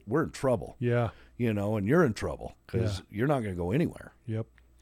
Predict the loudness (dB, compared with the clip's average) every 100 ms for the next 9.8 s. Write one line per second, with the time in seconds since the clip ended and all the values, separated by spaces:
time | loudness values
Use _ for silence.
0 | -20 -8 -2 -2 8 10 10 8 4 4
1 | 6 6 6 4 2 2 2 2 2 2
2 | 2 0 0 2 4 4 4 2 0 2
3 | 0 2 -2 0 2 4 2 2 2 2
4 | 2 2 4 4 4 4 6 8 8 6
5 | 2 2 2 2 2 2 0 -4 2 2
6 | 2 2 2 2 4 2 6 8 12 12
7 | 10 8 10 12 12 10 8 8 8 4
8 | 6 6 6 6 4 2 2 0 0 0
9 | -6 2 6 6 6 2 2 0